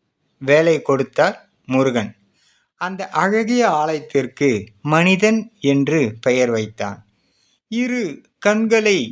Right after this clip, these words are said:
சூரியன் சந்திரனை வைத்து பார்வையை பார்க்க வைத்தான்.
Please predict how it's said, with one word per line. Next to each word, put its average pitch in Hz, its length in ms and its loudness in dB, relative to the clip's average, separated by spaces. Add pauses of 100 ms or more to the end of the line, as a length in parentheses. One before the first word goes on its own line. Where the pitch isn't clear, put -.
(720)
சூரியன் 240 640 -6
சந்திரனை 160 720 -6
வைத்து 127 440 -4 (600)
பார்வையை 160 600 2 (200)
பார்க்க 127 440 2
வைத்தான். 110 500 -4